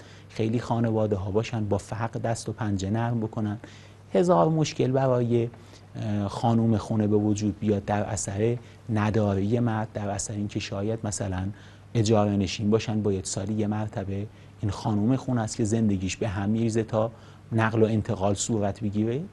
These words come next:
از این ناملایمات در زندگی خیلی زیاده. اگر قرار بشه اون محبت و اون علاقه و اون رابطهٔ عاطفی بین زن و مرد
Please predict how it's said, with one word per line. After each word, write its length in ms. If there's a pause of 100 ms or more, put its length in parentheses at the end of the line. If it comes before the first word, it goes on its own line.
(420)
از 180
این 160
ناملایمات 840
در 160
زندگی 420
خیلی 480
زیاده. 520 (600)
اگر 480
قرار 380
بشه 320 (100)
اون 180
محبت 1000 (400)
و 40
اون 260
علاقه 800
و 120
اون 300
رابطهٔ 720
عاطفی 720 (420)
بین 360
زن 420
و 120
مرد 320